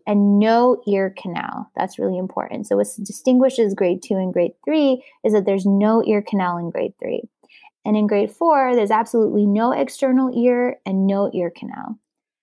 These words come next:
It's most commonly unilateral, seen in males, and it affects the right ear. It can be associated with syndromes like Goldenhar and Tessier number seven.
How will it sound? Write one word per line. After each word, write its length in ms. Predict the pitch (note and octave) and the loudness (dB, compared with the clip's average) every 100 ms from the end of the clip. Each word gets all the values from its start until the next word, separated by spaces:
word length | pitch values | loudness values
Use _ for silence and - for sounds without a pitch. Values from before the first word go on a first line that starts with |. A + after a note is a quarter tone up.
| _ _ | _ _
It's 180 | A#3+ A#3+ | -2 2
most 320 | A#3 B3+ - | 2 2 -2
commonly 540 | - G#3+ A3 A3+ A#3 | -4 -2 0 0 2
unilateral, 1080 | A3+ G3 G3+ B3 C4 G3 F#3 F3+ F3+ G3 B3 | 2 0 0 2 2 2 2 0 0 -2 -4
seen 300 | - - G#3+ | -10 -4 0
in 160 | A#3+ C#4 | 4 4
males, 540 | G3 F#3 F3 F#3 F#3 - | 2 0 0 -4 -6 -4
and 100 | G3+ | -2
it 140 | F#3+ | 0
affects 380 | F#3+ G3 G3 - | -2 -2 -4 -6
the 120 | F#3+ | -4
right 300 | F#3 E3+ F3 - | -2 -2 -2 0
ear. 360 | G3 - - _ _ - - _ | -2 -2 -10 _ _ -20 -20 _
It 100 | A3 | -2
can 200 | - A3 | 2 2
be 160 | A#3 A#3 | 4 4
associated 640 | A3 G#3+ G#3+ B3+ C4 C#4 | 2 0 0 2 2 2
with 240 | C4 B3+ - | 2 0 0
syndromes 540 | G#3 G#3 G#3+ G#3+ G3 | 0 2 2 0 0
like 340 | F#3+ F3+ - - - | 0 0 -2 -12 -2
Goldenhar 680 | F3+ F3+ G#3 A3 A#3+ B3 G#3+ | 0 2 0 0 2 2 0
and 160 | G3 | -4
Tessier 480 | - F#3+ - F#3+ F#3+ | -6 -10 -4 -2 0
number 320 | F#3+ F3+ E3 | -2 -2 -4
seven. 640 | - F3 E3+ F#3+ A3 E4 | -6 -6 -6 -4 -4 -4